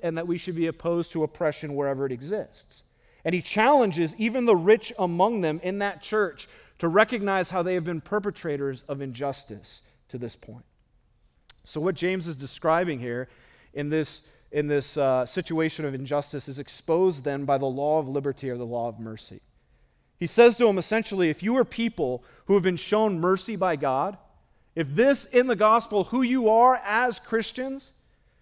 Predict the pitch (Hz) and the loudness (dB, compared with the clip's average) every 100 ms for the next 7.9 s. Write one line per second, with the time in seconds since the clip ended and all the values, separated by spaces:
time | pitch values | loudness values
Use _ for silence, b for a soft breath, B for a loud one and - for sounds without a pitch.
0 | _ _ 208 240 269 220 233 226 233 214 | _ _ 4 4 0 4 4 4 2 2
1 | 208 208 - 220 214 208 185 220 226 - | 0 -2 0 2 2 2 2 0 0 -4
2 | 196 208 196 180 185 202 196 - 104 _ | -6 -4 -4 -2 -2 -2 -8 -14 -16 _
3 | _ _ _ - 180 208 202 240 190 175 | _ _ _ 0 2 2 2 0 -2 6
4 | 240 247 202 214 185 165 185 208 180 165 | 6 6 0 0 -2 0 4 4 4 2
5 | 165 165 160 180 165 147 139 - 180 170 | 0 0 0 -2 -2 -6 -6 -8 -6 0
6 | 185 151 156 190 185 - 170 147 143 147 | 0 -2 -4 -4 -4 -6 -6 -6 -6 -8
7 | 139 139 127 - 135 117 92 - - | -2 -2 -2 -6 -8 -8 -8 -20 -20